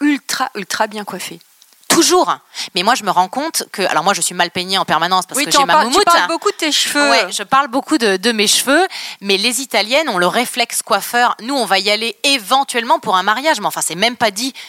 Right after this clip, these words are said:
Speaker 2: qu'on bidouille pas en France une coiffure nous-mêmes dans la
Speaker 1: Mm.
Speaker 2: salle de bain, tu vois, qui sera mignonne, mais voilà. Ah non, mais en Italie, t'es sûr que tout le monde va chez le coiffeur.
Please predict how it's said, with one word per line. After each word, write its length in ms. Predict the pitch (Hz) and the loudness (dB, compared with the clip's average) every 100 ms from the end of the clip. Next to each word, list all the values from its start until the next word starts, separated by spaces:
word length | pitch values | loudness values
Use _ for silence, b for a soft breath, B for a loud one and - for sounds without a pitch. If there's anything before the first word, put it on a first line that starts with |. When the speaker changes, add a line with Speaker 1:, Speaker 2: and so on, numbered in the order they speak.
| B B _ | B B _
Speaker 2:
qu'on 180 | 220 196 | -4 -2
bidouille 380 | 190 185 202 | -4 -4 -4
pas 160 | 180 214 | 0 2
en 100 | 190 | 2
France 280 | - 226 214 | 0 -2 -2
une 100 | 170 | -2
coiffure 380 | 196 175 208 180 | -2 0 -2 -2
nous-mêmes 340 | 190 202 208 | -2 0 0
dans 100 | 180 | 0
la 100 | 156 | -2
Speaker 1:
Mm. 20 | |
Speaker 2:
salle 180 | 175 156 | -4 -6
de 100 | 170 | -2
bain, 140 | 185 370 | -2 -2
tu 80 | 381 | -2
vois, 240 | 190 233 330 b b b _ | 0 0 0 b b b _
qui 100 | - | -4
sera 220 | - 190 | 0 0
mignonne, 440 | 196 202 208 208 | -2 0 0 0
mais 100 | 175 | -2
voilà. 380 | 156 156 175 294 - B B - | -6 0 2 0 -2 B B -8
Ah 80 | 190 | -6
non, 60 | |
mais 80 | 175 | -6
en 80 | 139 | -8
Italie, 300 | 160 165 247 | -6 -4 -4
t'es 120 | - | -2
sûr 320 | 143 - 311 | 0 2 0
que 60 | - | -2
tout 120 | - | -8
le 40 | 185 | -4
monde 100 | 196 | -2
va 80 | |
chez 100 | 165 | -4
le 40 | 156 | -4
coiffeur. 400 | 185 - 139 | -4 -2 -4